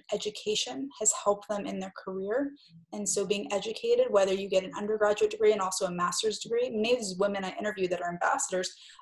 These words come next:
um, they are very well decorated in the educational field and have speak many languages and have many degrees. Uh, I believe that if you are interested in this field and in diplomacy, you sh-, also might consider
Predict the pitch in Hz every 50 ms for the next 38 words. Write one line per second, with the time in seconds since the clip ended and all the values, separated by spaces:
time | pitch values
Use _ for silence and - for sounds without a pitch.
0 | _ - 208 208 208 196 190 190 190 196 196 180 202 208 220 220 208 202 196 185
1 | - - 185 214 226 247 254 247 226 226 214 214 208 202 - 202 190 185 - 170
2 | - 175 - - 196 190 - - - 104 90 - - 98 87 87 - - - 69
3 | - - - - _ _ _ _ _ _ - 202 196 190 190 185 185 190 190 185
4 | 180 190 190 175 - _ _ _ _ _ - - - 214 214 - 214 226 269 302
5 | 302 233 196 185 185 185 185 190 180 175 175 - - 170 180 196 180 190 190 190
6 | 196 196 185 190 185 - 190 170 170 - - - - - - - _ _ - _
7 | _ _ - - - 202 - - - - - - _ _ _ - 214 220 208 220
8 | 220 226 247 285 311 277 254 214 196 - 214 214 - - 202 202 208 208 208 -
9 | - - 214 - - 262 - - - - - - - - - - _ _ _ -
10 | 202 214 220 226 233 233 233 226 196 214 202 202 202 - - - - - - -
11 | - - 202 202 185 - 147 - - - - _ _ - 202 220 - - 247 247
12 | 262 277 254 240 240 - - 190 196 196 196 - - - - - - 202 - _
13 | _ _ _ _ _ _ _ _ _ _ _ _ - 214 208 185 - - 220 247
14 | 285 277 - - 202 196 185 185 185 - - 202 175 - - 262 285 - - -
15 | - 190 -